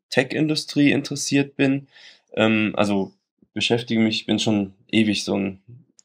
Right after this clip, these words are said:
Geek-Nerd oder wie man's auch immer nennt, vor allem im Mac-Bereich. Ähm, ich glaub, ich hab fünfzehn Jahre so Apple-Geräte und hab natürlich die ganze Entwicklung weg von der, ich sag mal, Semi-Pro-Pro-Industrie bei Apple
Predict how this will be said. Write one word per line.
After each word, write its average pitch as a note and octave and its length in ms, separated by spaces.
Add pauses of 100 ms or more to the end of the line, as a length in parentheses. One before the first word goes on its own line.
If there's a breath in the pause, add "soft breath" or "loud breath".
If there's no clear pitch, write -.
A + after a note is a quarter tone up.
(200)
Geek-Nerd A2 840
oder G#2 180
wie G#2+ 120
man's G#2+ 260
auch - 140
immer A2+ 240
nennt, G#2+ 340
vor - 160
allem A2 160
im G#2 140
Mac-Bereich. A2+ 760 (500 loud breath)
Ähm, G#2 440 (100)
ich - 140
glaub, G2 160
ich - 80
hab - 80 (200)
fünfzehn G#2 440
Jahre G#2 420
so G2+ 280
Apple-Geräte G2+ 840
und G2 300
hab G#2 140
natürlich G#2 260
die F#2+ 100
ganze G2 260
Entwicklung A2+ 600 (240 loud breath)
weg A2 380
von A2+ 260
der, G#2 340 (280)
ich - 140
sag A2+ 140
mal, G#2 140
Semi-Pro-Pro-Industrie A#2 1800
bei A2+ 240
Apple A#2+ 340